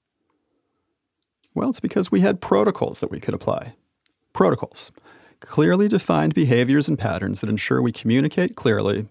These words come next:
and accomplish our goals together. We knew what to do because we'd been doing it all along.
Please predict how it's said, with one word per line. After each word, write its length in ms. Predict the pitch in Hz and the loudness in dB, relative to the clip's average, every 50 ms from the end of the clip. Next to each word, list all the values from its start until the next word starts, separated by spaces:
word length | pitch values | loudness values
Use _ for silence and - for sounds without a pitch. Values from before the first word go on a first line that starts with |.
| _ _ - | _ _ -6
and 140 | 110 104 101 | -4 -4 -4
accomplish 500 | 110 - - 113 110 110 - 117 - - | -4 -2 -2 -2 0 0 0 -2 0 0
our 80 | 120 113 | -2 -2
goals 360 | 104 - 98 95 101 101 - | -2 -2 0 0 0 0 -2
together. 460 | - - - - - - - - 139 _ _ _ _ _ _ _ _ _ _ _ _ _ _ _ _ _ _ _ _ _ _ _ _ _ _ - | -6 -8 -10 -10 -10 -12 -12 -16 -16 _ _ _ _ _ _ _ _ _ _ _ _ _ _ _ _ _ _ _ _ _ _ _ _ _ _ 0
We 120 | - 143 | 2 2
knew 140 | - 113 127 | 4 4 4
what 160 | 127 135 - - | 4 2 2 0
to 100 | - 135 | -2 -4
do 480 | 110 - 110 101 104 107 104 107 98 - _ _ - | -2 -2 0 2 2 2 2 0 -4 -8 _ _ -12
because 280 | 113 - - 120 113 | -6 -2 -2 -2 0
we'd 140 | - 113 101 | 0 -2 -2
been 140 | 107 101 101 | -2 -4 -2
doing 260 | - 117 113 113 113 | 0 0 0 2 0
it 80 | 113 - | 0 -2
all 160 | - 98 95 | -2 -2 -2
along. 440 | 98 90 95 95 95 98 98 - | -2 -2 -4 -4 -4 -4 -6 -8